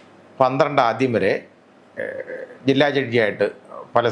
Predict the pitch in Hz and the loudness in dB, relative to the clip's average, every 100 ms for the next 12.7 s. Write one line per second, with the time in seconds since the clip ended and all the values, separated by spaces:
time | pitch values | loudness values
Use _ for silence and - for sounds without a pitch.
0 | - 113 110 110 107 131 - - 113 117 | 0 0 0 -2 0 -2 -2 -6 0 2
1 | 127 - 117 113 131 - 110 98 101 95 | 2 0 -4 -2 -6 -4 -4 0 0 0
2 | 92 80 87 - - - - - - - | -6 -8 -10 -12 -20 -20 -20 -20 -20 -20
3 | - - - - 123 135 - - 107 117 | -18 -20 -4 0 2 2 0 -2 0 0
4 | 143 147 - - - - - 117 139 147 | 2 0 0 -8 -20 -14 0 0 2 0
5 | 147 143 143 135 120 127 - _ _ - | 2 2 0 2 0 0 -6 _ _ -20
6 | - - - - - - - - - - | -20 -20 -20 -20 -20 -20 -20 -20 -20 -20
7 | - - - - - - - - - - | -20 -20 -20 -20 -20 -20 -20 -20 -20 -20
8 | - 659 - 698 659 587 - - - - | -18 -16 -16 -18 -20 -20 -20 -20 -20 -20
9 | - - - 143 156 156 175 139 143 98 | -20 -16 0 2 4 2 0 2 2 2
10 | - - 131 131 139 139 143 123 - - | -6 -2 0 2 0 0 2 0 0 -4
11 | - - - _ - - - - - - | -6 -20 -20 _ -20 -20 -20 -20 -20 -6
12 | 135 139 147 147 135 135 139 | -2 0 0 0 0 2 2